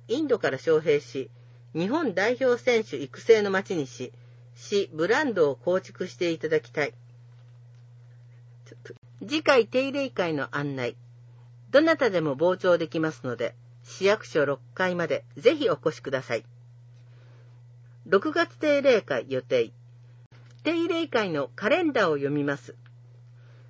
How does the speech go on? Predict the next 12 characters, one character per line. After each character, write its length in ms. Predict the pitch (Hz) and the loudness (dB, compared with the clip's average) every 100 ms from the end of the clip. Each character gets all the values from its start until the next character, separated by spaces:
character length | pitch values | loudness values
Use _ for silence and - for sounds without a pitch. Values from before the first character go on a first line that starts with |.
| - - | -20 -6
六 300 | 165 196 285 | -2 0 4
月 240 | 294 302 | 2 2
三 160 | 262 196 | 0 0
日 340 | - 208 190 - | 0 -2 -2 -4
月 360 | - 185 - 269 | -4 -4 -4 0
曜 180 | 294 208 | 2 2
日 200 | 139 - - - - | 0 -12 -18 -20 -16
十 240 | 151 240 294 | -2 -2 0
三 320 | 311 277 170 | 0 0 -2
時、 200 | 120 - - - - - - - | -8 -14 -18 -20 -20 -20 -20 -12
議 160 | 175 233 | -2 2
会 280 | 214 165 | 4 2